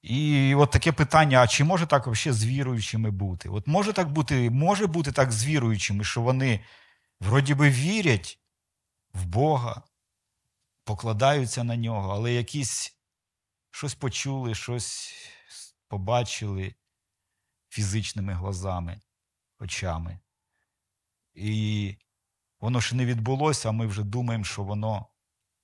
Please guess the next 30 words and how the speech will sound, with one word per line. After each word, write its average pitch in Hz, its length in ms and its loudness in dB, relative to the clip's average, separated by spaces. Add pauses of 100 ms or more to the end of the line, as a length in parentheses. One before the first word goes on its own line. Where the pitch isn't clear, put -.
(140)
ну, 95 140 -6
буде 95 340 -6
обов'язково 95 960 -8 (100)
чимось 95 360 -8
поганим, 101 580 -4
негативним. 98 680 -6 (840)
І 113 240 -4
я 165 120 4
потім, 165 360 2
потім 147 300 2
ми 131 120 4
розглянемо, 120 540 4
що - 160 -4
дві, 120 240 0
дві 127 200 0
історії 123 420 0
буквально 92 420 -4
буде 92 200 -6
в 90 40 -10
цій - 160 -8
проповіді. 104 640 -6 (380)
Потім 110 260 -6
ми 107 80 -2
розглянемо 110 420 -4
історію 117 420 -6
одного 110 220 -4
Божої 123 540 0
людини. 165 580 -6 (1040)
Божої 110 420 0
людини, 156 580 -8